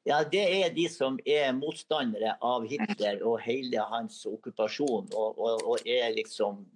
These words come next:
for et fritt Norge, som er motstandere av, av, av Hitler og Tyskland. De ble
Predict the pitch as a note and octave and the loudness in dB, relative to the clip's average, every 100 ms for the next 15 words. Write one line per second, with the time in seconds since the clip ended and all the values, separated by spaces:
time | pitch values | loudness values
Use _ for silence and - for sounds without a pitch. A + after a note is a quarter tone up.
0 | - - C3+ B2+ A2+ - - C#3+ - B2+ | -20 -2 2 2 -2 -4 -4 -4 0 0
1 | C3 A#2 F2 - A#2+ A#2+ C3 D3+ - C#3+ | 2 0 0 2 2 4 2 0 0 2
2 | A#2 G#2+ G#2+ A2 A#2 A2+ - A2 A2 A2+ | 2 -2 -2 0 2 0 -2 -2 0 -2
3 | - - - A#2 A#2 B2 - - - G#2 | -12 -20 -6 -2 0 -2 -2 -2 -2 0
4 | C3+ A#2+ - G2 A2+ A2+ | 0 0 -2 0 0 0